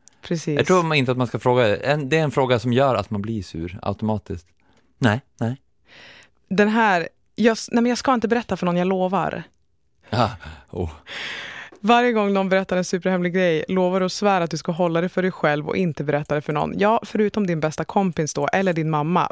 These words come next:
Speaker 1: För de är ju liksom en förlängning av dig själv, så det räknas inte. Det är ju jag.
Speaker 2: Ja, ja.
Speaker 1: D-, deluxe.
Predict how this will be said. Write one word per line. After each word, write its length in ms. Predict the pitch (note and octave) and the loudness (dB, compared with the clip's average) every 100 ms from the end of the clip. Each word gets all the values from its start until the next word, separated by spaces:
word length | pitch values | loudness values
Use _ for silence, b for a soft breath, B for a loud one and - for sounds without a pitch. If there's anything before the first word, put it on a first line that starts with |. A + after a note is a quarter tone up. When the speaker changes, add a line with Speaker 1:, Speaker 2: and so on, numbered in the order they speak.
| - | -8
Speaker 1:
För 180 | - E3 | -6 -2
de 320 | F3+ F3+ F#3 | 0 2 2
är 40 | |
ju 80 | F3 | 0
liksom 300 | D#3 - D3 | -4 -6 -6
en 100 | C#3+ | -6
förlängning 640 | - E3+ F3+ F#3 F#3 D#3+ D3+ | -2 0 0 0 -2 -2 -2
av 100 | D#3+ | -4
dig 120 | E3 | -4
själv, 280 | - E3+ D3 | -2 -2 0
så 100 | D3+ | -2
det 100 | D3 | -2
räknas 520 | D#3+ D#3 - F3 - | -2 -2 -4 -4 -2
inte. 240 | D3+ D#3+ - | -4 -4 0
Det 140 | G3+ | 2
är 80 | E3+ | 2
ju 180 | D3 D3 | 0 -2
jag. 240 | C#3+ - - _ - | -2 -4 -10 _ 2
Speaker 2:
Ja, 260 | A#2 A2+ | 4 4
ja. 160 | G2+ F2 b b _ | 2 -2 b b _
Speaker 1:
D-, 140 | F#3+ - | -8 -4
deluxe. 600 | E3+ D#3 D3+ - - | -2 -2 -2 -6 -10